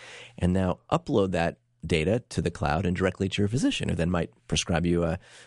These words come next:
a antibiotic, for example. There's a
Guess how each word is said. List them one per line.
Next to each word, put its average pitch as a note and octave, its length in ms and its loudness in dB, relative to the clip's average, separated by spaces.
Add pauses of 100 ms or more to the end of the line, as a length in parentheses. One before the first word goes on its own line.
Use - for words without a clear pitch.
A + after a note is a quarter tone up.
(160)
a - 80 2 (340)
antibiotic, E2+ 720 0 (120)
for - 100 -6
example. - 420 -4 (380)
There's F#2 240 2
a F2+ 160 0